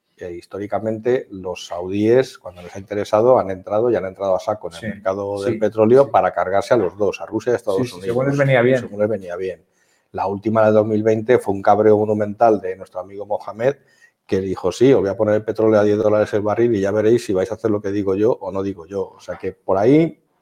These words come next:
Speaker 1: yo no veo, o sea, no veo una alianza estrecha entre Arabia Saudí y Rusia. Si,
Speaker 2: No.
Speaker 1: si hay co-, si hay connivencia de intereses en un momento
Speaker 2: Claro.
Speaker 1: determinado, sí, pero si ahora viene Xi Jinping y los saudíes le dicen, "Te vendo todo el petróleo del mundo y más", la posición de los rusos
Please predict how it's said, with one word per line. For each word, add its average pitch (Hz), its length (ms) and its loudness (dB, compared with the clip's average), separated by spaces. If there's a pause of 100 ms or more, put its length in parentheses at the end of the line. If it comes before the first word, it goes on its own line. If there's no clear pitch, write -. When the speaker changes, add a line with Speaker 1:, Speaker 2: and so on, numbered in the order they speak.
(120)
Speaker 1:
yo 107 220 2
no 123 100 4
veo, 123 280 4
o - 1120 -2
sea, 123 120 4
no 123 100 2
veo 131 100 4
una 131 100 6
alianza 127 400 4
estrecha 117 420 0
entre 107 180 2
Arabia 107 200 6
Saudí 101 640 -2
y 90 40 -12
Rusia. - 440 -10
Si, 101 240 -10
Speaker 2:
No. 120 80 -10
Speaker 1:
si 107 100 0
hay 107 120 6
co-, 117 180 -2
si - 240 -12
hay 110 320 -2 (100)
connivencia 113 560 2
de 110 60 2
intereses 110 440 0
en 110 80 -2
un 110 80 0
momento 110 260 2
Speaker 2:
Claro. 110 200 4
Speaker 1:
determinado, 113 420 4
sí, 139 320 0 (180)
pero 87 260 -6
si 90 160 -14
ahora 104 200 -6
viene 104 280 -4
Xi 110 160 -8
Jinping 110 500 -2 (600)
y 110 100 -8
los 95 140 -2
saudíes 101 320 2
le 110 100 0
dicen, 107 240 -4
"Te 95 140 -6
vendo 160 260 0
todo 160 120 2
el 139 80 0
petróleo 143 400 2
del 131 80 2
mundo 135 220 2
y 123 40 0
más", 139 340 0 (540)
la 92 100 -18
posición 92 460 -16
de 101 60 -10
los 101 160 -6
rusos 127 440 -2